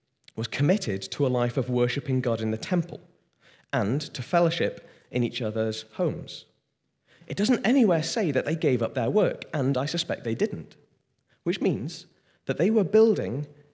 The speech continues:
into their lives worship and fellowship, time together, into already busy working lives. They so valued a deepening relationship with God and a deepening relationship with each other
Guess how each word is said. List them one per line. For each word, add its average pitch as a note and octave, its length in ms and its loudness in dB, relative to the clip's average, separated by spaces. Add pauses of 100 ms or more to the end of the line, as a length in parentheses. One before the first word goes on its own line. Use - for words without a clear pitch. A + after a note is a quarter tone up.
(220)
into C3 420 0
their B2+ 160 0
lives A#2 640 -6 (180)
worship A2+ 720 -2 (540)
and G2+ 120 -6
fellowship, B2+ 580 -2
time D3 260 2
together, A2 420 0
into D#3 580 -2
already B2 460 0
busy A#2 320 -4
working G2 360 -6
lives. - 540 -8 (680)
They C#3 100 4
so G#3 440 2
valued A2 520 0
a B2 60 -2
deepening D#3 500 0
relationship D3 580 0
with A#2+ 160 -6
God G#2+ 400 -2
and B2 120 0
a G#2+ 40 -2
deepening C#3 480 0
relationship C#3 500 -2
with C3+ 100 -4
each A2+ 140 -6
other C#3+ 280 0